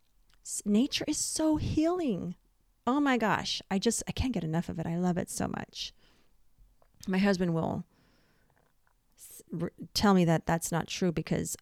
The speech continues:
I just always have a problem with the bathroom situation. I can't be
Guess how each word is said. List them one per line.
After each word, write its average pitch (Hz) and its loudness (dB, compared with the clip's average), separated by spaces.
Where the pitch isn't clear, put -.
I 165 -2
just - -4
always 247 0
have 285 -4
a 240 -2
problem 190 -4
with 180 -4
the - -4
bathroom - -4
situation. - -8
I 165 -4
can't 247 -6
be 240 -2